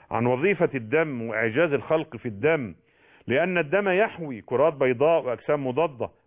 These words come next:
ما دام الكائن حياً وفي درجة حرارته الطبيعية،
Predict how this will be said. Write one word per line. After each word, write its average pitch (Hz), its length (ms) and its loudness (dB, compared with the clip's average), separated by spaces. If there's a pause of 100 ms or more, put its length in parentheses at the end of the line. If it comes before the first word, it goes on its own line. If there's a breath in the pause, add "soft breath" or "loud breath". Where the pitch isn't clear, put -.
ما 120 240 0
دام 185 440 2
الكائن 151 680 -2
حياً 123 440 -2 (1080 soft breath)
وفي 165 380 2
درجة 175 500 2
حرارته 151 580 0
الطبيعية، 120 600 -2